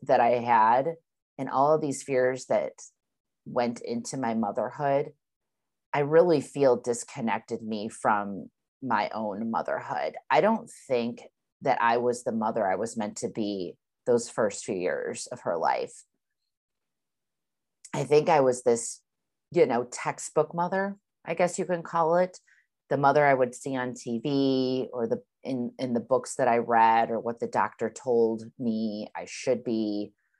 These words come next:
And, you know, I just, I look back, I can't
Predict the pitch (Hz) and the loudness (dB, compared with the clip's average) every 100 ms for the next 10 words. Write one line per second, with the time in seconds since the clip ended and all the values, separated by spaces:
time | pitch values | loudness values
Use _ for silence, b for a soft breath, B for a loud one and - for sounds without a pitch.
0 | _ _ _ _ _ _ _ _ _ 165 | _ _ _ _ _ _ _ _ _ -2
1 | 170 160 - _ _ _ _ 156 143 120 | -2 -2 -10 _ _ _ _ -4 0 2
2 | 120 131 - _ _ _ _ _ B B | 2 -2 -8 _ _ _ _ _ B B
3 | B - 156 165 165 - 170 165 165 151 | B -2 2 4 2 4 4 6 4 4
4 | 135 143 139 - 226 220 | 4 0 -6 -4 0 0